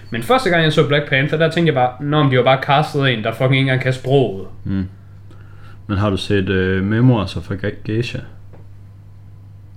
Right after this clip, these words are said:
Speaker 1: Jeg har set en eller anden film, der hedder Memo-, nej, den hedder Memoirs of Murder, den
Speaker 2: Okay.
Speaker 1: jeg har set. Jeg
Speaker 2: Men
Speaker 1: tror ikke, jeg har
Speaker 2: den
Speaker 1: set
Speaker 2: hedder
Speaker 1: den.
Speaker 2: Memories of Murder.
Speaker 1: Nå, Memory, okay.
Speaker 2: Okay,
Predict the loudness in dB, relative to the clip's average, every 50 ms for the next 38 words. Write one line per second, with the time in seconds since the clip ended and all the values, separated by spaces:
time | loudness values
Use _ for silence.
0 | -20 -14 -12 -10 -4 0 2 4 4 4 4 4 2 2 2 0 0 0 -2 0
1 | 0 0 0 0 0 0 0 -2 -2 -2 0 2 4 4 4 6 4 4 4 4
2 | 4 4 4 4 2 0 -4 -6 -4 -2 2 2 4 4 2 0 -4 -8 -16 -16
3 | -12 -8 -6 -6 -6 -6 -8 -8 -8 -10 -10 -12 -16 -8 -4 0 2 2 2 2
4 | 2 2 2 2 2 2 2 0 -2 -2 -2 -2 -2 -2 -4 -6 -8 -12 -10 -8
5 | -6 -6 -4 -2 -2 0 2 2 2 0 -2 -4 -8 -8 -8 -10 -12 -14 -18 -18
6 | -10 -8 -6 -6 -6